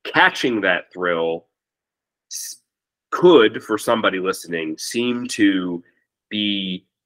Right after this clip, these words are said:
pointing them out of evangelicalism, of, of, of mainstream evangelical American Protestantism, into something more, quote unquote, historic in the sense of just having a longer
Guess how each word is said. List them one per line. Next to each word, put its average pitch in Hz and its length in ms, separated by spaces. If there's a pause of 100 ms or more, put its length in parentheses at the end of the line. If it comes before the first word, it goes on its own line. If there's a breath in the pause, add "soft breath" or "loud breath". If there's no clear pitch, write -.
(140)
pointing 151 460
them 95 340 (140)
out 139 320
of 98 420 (200)
evangelicalism, 98 1400 (320)
of, 78 80 (100)
of, 85 140 (200)
of 78 140 (180)
mainstream 101 1120 (320)
evangelical 95 720
American 90 400
Protestantism, 90 800 (100)
into 127 480
something 87 600 (320)
more, 104 720
quote 92 260
unquote, 82 400
historic 73 580 (400)
in 82 120
the 82 100
sense 78 320
of 76 140
just - 240 (100)
having 76 240
a 71 80
longer 76 400